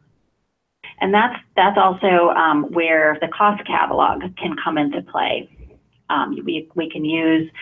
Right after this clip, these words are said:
those costs to, to show, like, for example, what a certain power level transmitter would cost compared with, um, the amount of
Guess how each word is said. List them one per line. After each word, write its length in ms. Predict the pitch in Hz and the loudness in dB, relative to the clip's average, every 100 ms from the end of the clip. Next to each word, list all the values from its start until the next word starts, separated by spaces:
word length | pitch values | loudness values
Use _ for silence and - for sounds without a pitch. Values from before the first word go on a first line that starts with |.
| - - | -20 -2
those 200 | 175 175 175 | 4 4 4
costs 440 | - 151 135 143 - _ _ - - _ - - | 2 4 4 0 -8 _ _ -20 -20 _ -16 -4
to, 460 | 156 143 143 - - | 2 4 4 2 -2
to 140 | 170 147 | -4 0
show, 280 | 165 143 143 | 2 2 4
like, 200 | 143 - | 2 0
for 100 | 156 | -2
example, 540 | 139 147 135 151 147 | 0 0 0 0 2
what 200 | 139 143 | 2 2
a 100 | 143 143 | 0 0
certain 260 | 156 156 | -2 -2
power 320 | 139 151 147 147 | -2 2 4 4
level 380 | 143 143 143 - - - - - | 2 2 -2 -6 -18 -18 -12 -2
transmitter 540 | 180 160 165 156 147 | -2 -2 -2 0 0
would 280 | 143 165 - | -2 -4 -2
cost 460 | 156 135 135 143 - - - - - | 0 2 2 -2 -10 -20 -20 -20 -10
compared 680 | 175 - - 160 151 156 156 | -8 -4 0 2 2 0 0
with, 340 | 151 143 - - 151 | 0 0 -2 -8 -4
um, 440 | 147 139 135 143 | 0 0 -2 -4
the 100 | 156 | -2
amount 560 | 147 147 139 143 143 - - - - _ _ - - | 0 0 2 2 0 -2 -14 -20 -20 _ _ -10 -2
of 340 | 151 143 131 | 2 2 0